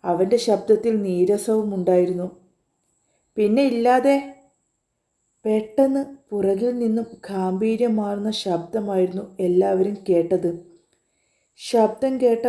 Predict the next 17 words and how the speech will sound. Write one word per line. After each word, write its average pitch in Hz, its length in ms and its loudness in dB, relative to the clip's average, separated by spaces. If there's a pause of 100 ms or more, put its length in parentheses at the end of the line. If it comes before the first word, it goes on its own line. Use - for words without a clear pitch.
ഭാഗത്തേക്ക് 202 680 -4 (120)
എല്ലാവരും 185 600 0
നോക്കി. 180 360 -4 (840)
ഒപ്പം 196 380 -2 (220)
കാത്തുവിൻ്റെ 214 680 -2
നെഞ്ചിൽ 208 440 0
നിന്നും 208 360 -6
മുഖമുയർത്തി 196 800 -4 (100)
ശാലുവും 196 680 -2 (120)
ആ 190 180 -8
ഭാഗത്തേക്ക് 180 680 -4
നോക്കി. 175 360 -2 (1300)
വരുന്നയാളെ 247 840 2
കണ്ടതും 208 520 -2 (140)
ശാലു 190 420 -2
പേടിച്ചു 208 600 2
വിറച്ചുകൊണ്ട് 185 680 -2